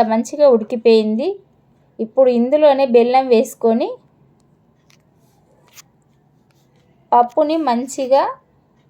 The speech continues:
దగ్గరికి ముద్దలాగా రెడీ అయ్యే వరకు ఉడికించుకోవాలి. పావు టీ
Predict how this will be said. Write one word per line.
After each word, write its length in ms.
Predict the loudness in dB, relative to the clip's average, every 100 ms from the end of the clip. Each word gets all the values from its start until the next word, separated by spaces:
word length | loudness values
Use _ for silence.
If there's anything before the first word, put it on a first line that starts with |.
| -4
దగ్గరికి 520 | -2 2 2 2 -6
ముద్దలాగా 540 | -4 -2 0 2 2 2
రెడీ 200 | 2 0
అయ్యే 100 | 0 2
వరకు 320 | 0 0 -2 -2 -2
ఉడికించుకోవాలి. 840 | -4 -8 -10 -4 0 0 -2 -10 _ _ _ _ 0
పావు 220 | 2 2
టీ 80 | 0